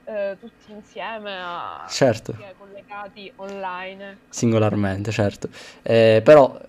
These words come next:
Speaker 2: eh, i fatti ci costringono a questo e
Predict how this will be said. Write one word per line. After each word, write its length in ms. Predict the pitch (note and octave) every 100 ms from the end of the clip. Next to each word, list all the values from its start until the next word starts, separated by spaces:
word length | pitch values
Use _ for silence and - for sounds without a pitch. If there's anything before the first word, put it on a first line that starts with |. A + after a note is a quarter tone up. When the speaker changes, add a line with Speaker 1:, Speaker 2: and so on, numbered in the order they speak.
| _
Speaker 2:
eh, 680 | D3 C#3 B2 A#2+ A#2+ B2+ B2+
i 100 | C#3
fatti 1000 | C#3 C3+ C3+ _ - A#2 A2+ A2+ A2 G#2+
ci 120 | G#2 A#2
costringono 680 | A2 - A#2+ A#2 A2 A2
a 80 | A#2+
questo 680 | - G#2+ G#2 - - G#2 G2+
e 680 | G2 F#2+ F#2+ F#2+ F#2+ F#2